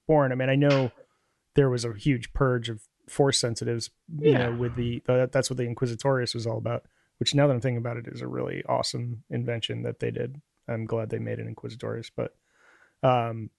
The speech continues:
Speaker 1: for this reason, because it just makes it harder and
Speaker 2: Okay.
Speaker 1: harder to find
Speaker 2: Uh, you
Speaker 1: a Jedi.
Speaker 2: delivered that so, so deadpan that I'm like,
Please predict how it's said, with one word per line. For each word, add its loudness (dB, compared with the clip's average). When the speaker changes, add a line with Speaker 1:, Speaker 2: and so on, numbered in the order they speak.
Speaker 1:
for 6
this 0
reason, 2
because -4
it -6
just -2
makes -4
it -2
harder 4
and 6
Speaker 2:
Okay. 0
Speaker 1:
harder -8
to -12
find -6
Speaker 2:
Uh, 10
you 4
Speaker 1:
a -4
Jedi. -8
Speaker 2:
delivered 6
that 2
so, 4
so 4
deadpan 2
that -6
I'm -4
like, -2